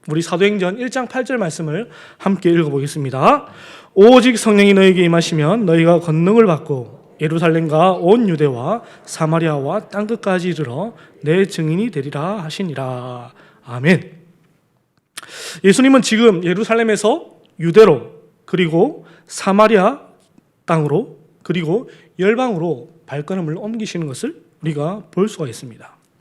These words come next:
마치 사도행전 일 장 팔 절 말씀이 이미 주님께서 먼저 가신 길이라 말씀하고 있는 듯합니다. 이처럼 우리가 가야 할 길, 길은 우리가 처음으로 가는 길이 아니라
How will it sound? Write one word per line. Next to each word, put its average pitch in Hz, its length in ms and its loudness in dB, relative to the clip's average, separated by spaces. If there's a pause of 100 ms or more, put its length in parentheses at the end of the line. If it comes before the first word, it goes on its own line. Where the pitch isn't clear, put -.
(340)
마치 180 300 0
사도행전 190 380 2
일 214 120 0
장 208 220 -2
팔 214 140 0
절 208 140 2
말씀이 165 560 -4 (140)
이미 240 380 -6 (300)
주님께서 220 540 -4
먼저 185 600 -4 (280)
가신 247 500 -6 (200)
길이라 196 560 -2 (260)
말씀하고 165 840 -4
있는 165 220 -2
듯합니다. 139 560 -12 (580)
이처럼 196 300 2
우리가 190 200 6
가야 180 260 4
할 170 220 2
길, - 380 2 (840)
길은 170 380 4
우리가 175 480 -2 (340)
처음으로 240 460 -2
가는 190 380 -8
길이 202 220 -6
아니라 135 360 -8